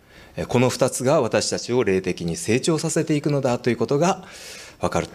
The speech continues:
たということですね。えー、では、そのような知識や霊的経験を得ていくためには、私たちの側でどんなことを心がけたらよいのか。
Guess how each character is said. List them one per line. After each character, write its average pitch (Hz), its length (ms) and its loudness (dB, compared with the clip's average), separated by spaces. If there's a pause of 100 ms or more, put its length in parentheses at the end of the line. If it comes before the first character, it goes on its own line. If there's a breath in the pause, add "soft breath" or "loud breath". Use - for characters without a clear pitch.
(120)
た 64 120 -2
と - 220 -8
い 71 40 -4
う - 20 -10
こ - 80 -10
と - 100 -8
で - 60 -8
す - 120 -6
ね。 127 320 2 (320 loud breath)
え 87 120 -2
ー、 90 100 -6
で 165 140 6
は、 226 360 4 (400)
そ - 260 0
の 220 120 8
よ 240 200 6
う 151 60 6
な 104 140 2
知 139 180 -2
識 - 260 -2
や 113 300 2
霊 113 180 4
的 - 240 -2
経 110 180 2
験 107 260 2
を - 220 2
得 107 120 2
て 101 100 2
い 92 60 2
く - 60 -10
た 95 100 0
め 95 100 0
に 95 100 2
は、 139 340 2
私 202 280 2
た 202 100 0
ち - 100 -2
の 165 100 2
側 147 140 4
で 131 100 2
ど 151 180 2
ん 226 40 -2
な 226 100 0
こ 226 100 4
と 220 140 4
を 185 40 4
心 131 320 2
が 117 120 2
け 101 100 -2
た 92 140 0
ら 92 60 2
よ 95 120 4
い 95 60 2
の 82 100 -4
か。 - 280 -8